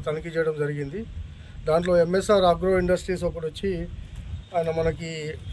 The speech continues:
ఐదు కోట్ల ఐదు లక్షల బకాయి పడ్డాడు. రాయల్ ట్రేడింగ్ కంపెనీ హుమ్నాపూర్ వర్ణి ఆయన వచ్చి ఆరు కోట్ల నలభై ఎనిమిది లక్షలు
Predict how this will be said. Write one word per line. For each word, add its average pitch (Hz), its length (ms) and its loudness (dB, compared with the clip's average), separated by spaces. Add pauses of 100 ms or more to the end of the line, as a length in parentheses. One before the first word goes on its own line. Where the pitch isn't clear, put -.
(180)
ఐదు 180 160 2
కోట్ల 190 340 2
ఐదు 175 280 6
లక్షల 170 420 4 (1200)
బకాయి 170 260 6
పడ్డాడు. 156 420 2 (520)
రాయల్ 185 280 6
ట్రేడింగ్ 190 300 2
కంపెనీ 190 440 2
హుమ్నాపూర్ 180 560 2
వర్ణి 165 400 2 (840)
ఆయన 175 180 2
వచ్చి 185 400 4
ఆరు 190 100 4
కోట్ల 196 300 2
నలభై 185 360 4
ఎనిమిది 185 200 2
లక్షలు 185 520 0